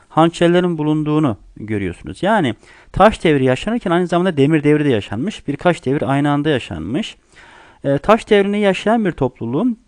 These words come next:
maden devrini yaşayan bir toplum ile karşılaştığına, evet, normalde taş devrini yaşayan bir topluluk aslında sırasıyla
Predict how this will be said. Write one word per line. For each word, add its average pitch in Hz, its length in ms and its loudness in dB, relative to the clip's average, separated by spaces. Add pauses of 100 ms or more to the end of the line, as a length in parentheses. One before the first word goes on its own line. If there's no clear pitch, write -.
maden 175 480 2
devrini 180 360 0
yaşayan 165 420 0
bir 151 40 0
toplum 147 460 -6
ile 143 200 0
karşılaştığına, 120 840 -4 (480)
evet, 170 240 2
normalde 196 380 2
taş - 340 0
devrini 156 240 2
yaşayan 135 480 -2
bir 127 180 0 (400)
topluluk 180 420 0
aslında 160 420 0
sırasıyla 165 760 2